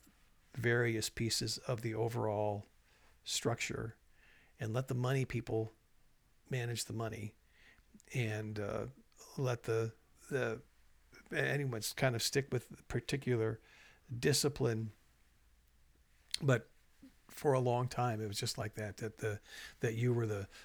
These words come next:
the, the senior, you're the C E O, C F O, uh, and also, uh, you know, I, and this is, I love what I do and I feel blessed to serve there, but,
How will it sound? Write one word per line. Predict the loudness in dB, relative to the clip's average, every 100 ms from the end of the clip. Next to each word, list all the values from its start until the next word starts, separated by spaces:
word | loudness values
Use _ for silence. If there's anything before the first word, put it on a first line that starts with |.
| -4
the, | 0 2 2 -2 -6 -16 -4
the | 2
senior, | 4 4 4 4 4 2 2
you're | 4 4
the | 2 0 -4 _ _ -2
C | 2 4 4 4
E | 4
O, | 4
C | 2 2 2
F | 0 0
O, | 2 4 4 2 -2 -12 -10 -2
uh, | 2 2 2 0 0
and | 2
also, | 6 6 6 6 6 4 2 -6 -20 -8
uh, | -4 0
you | 4 4
know, | 4 2 0
I, | -2 -4 -6 -6 -6 -6 -2
and | 2
this | 2 2
is, | 2
I | 4 6
love | 8 8
what | 8
I | 8
do | 8 8 8 6
and | 2
I |
feel | 0 0
blessed | 2 2 2
to | 0
serve | 4 4 4
there, | 4 4
but, | 4 2